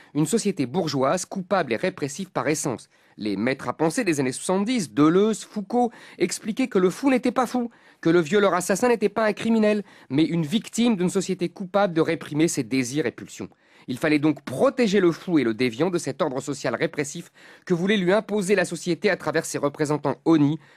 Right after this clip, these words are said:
policiers, juges, asile, prison. Bien sûr, cette soupe idéologique a depuis lors été nuancée, élaguée, contestée, mais elle a imprégné toute la société française, a endoctriné les nouvelles générations, s'est répandue partout, de l'université aux salles de rédaction,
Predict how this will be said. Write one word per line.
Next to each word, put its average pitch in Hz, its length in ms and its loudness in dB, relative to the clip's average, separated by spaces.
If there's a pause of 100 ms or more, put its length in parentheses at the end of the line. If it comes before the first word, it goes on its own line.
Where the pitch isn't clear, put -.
(120)
policiers, 143 560 0 (180)
juges, 131 400 -4 (160)
asile, 110 440 -4 (160)
prison. 120 280 -8 (540)
Bien 120 120 -4
sûr, 208 280 0 (260)
cette 147 260 -6
soupe 254 340 0
idéologique 151 540 2
a 160 80 0
depuis 156 300 0
lors 214 160 4
été 160 180 0
nuancée, 175 680 2
élaguée, 160 480 2
contestée, 214 580 -2 (300)
mais 170 100 2
elle 214 160 2
a 220 140 0
imprégné 220 580 2
toute 185 160 -8
la 160 80 2
société 160 400 -4
française, 165 480 -2 (240)
a 147 180 0
endoctriné 202 720 2
les 202 80 4
nouvelles 165 240 2
générations, 151 580 0 (220)
s'est - 160 0
répandue 170 440 -2
partout, 233 500 -2
de 165 80 4
l'université 165 600 0
aux 131 100 -2
salles 160 240 -2
de 151 80 0
rédaction, 143 500 0